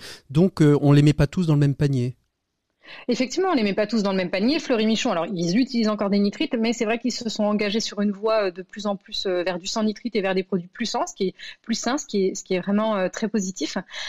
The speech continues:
Speaker 2: Euh, et voilà, et on a quelques entreprises, euh, qui, voilà, qui font de la résistance, qui essayent de s'opposer, euh, euh, avec la voie, par la voie judiciaire à, euh, des démarches, euh, d'information du consommateur.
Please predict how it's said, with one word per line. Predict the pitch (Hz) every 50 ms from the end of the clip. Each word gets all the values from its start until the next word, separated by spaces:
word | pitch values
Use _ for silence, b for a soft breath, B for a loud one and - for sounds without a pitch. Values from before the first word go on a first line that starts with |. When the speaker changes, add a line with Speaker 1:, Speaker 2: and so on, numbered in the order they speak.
| B B B -
Speaker 2:
Euh, | 202 202 196 185 185 185 185 180 180 175 175 175 175 170 175 -
et | - 214 214
voilà, | 190 254 285 320 330 302 240
et | 190 175
on | 170 170
a | 170 165
quelques | - - 254 233 214 - 226 196
entreprises, | 208 208 - 214 190 - - 247 233 208
euh, | 196 180
qui, | 180 - - - 185 180 170
voilà, | 220 277 330 320
qui | - - 208
font | - 214
de | 202
la | 190
résistance, | 185 190 185 185 - - 262 277 269 -
qui | - 214
essayent | 196 - 214 202
de | 185 190 190 190 185
s'opposer, | - - 220 202 - 220 214 202 220 233 226 214 190
euh, | 175 175 B B B B B B B B B
euh, | 190 185 180 175 175 170 170 170 170 165 165 165 165 165 -
avec | 165 180 175 190 185 -
la | 196 175
voie, | 175 202 208 208 196 185 180
par | 175 180 175
la | 196 196
voie | 180 208 202
judiciaire | 175 202 240 214 240 226 - - 262 247 247 226 220 - -
à, | 180 185 202 208 202 190
euh, | 180 175
des | 170 190 185
démarches, | 190 190 196 208 208 - - -
euh, | 190 180 175 175 175 175 170
d'information | 170 190 - - 202 208 196 185 - - 220 202
du | 190 -
consommateur. | 202 190 - - 196 190 190 - - 370 349 220 170